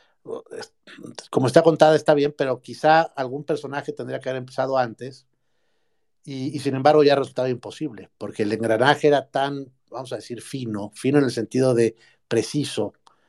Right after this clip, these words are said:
que mover un capítulo de un lugar al otro era, era simplemente imposible,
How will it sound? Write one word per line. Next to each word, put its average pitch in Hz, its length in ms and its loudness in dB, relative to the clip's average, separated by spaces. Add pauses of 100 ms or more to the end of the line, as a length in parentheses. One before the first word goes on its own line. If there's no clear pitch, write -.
(360)
que 123 140 2
mover 139 560 4 (100)
un 143 120 -10
capítulo 139 420 -2
de 135 60 -4
un 139 80 -8
lugar 135 200 0
al 131 100 0
otro 131 460 -6
era, 120 480 -6 (160)
era 123 260 -4
simplemente 117 600 -10
imposible, 110 600 -6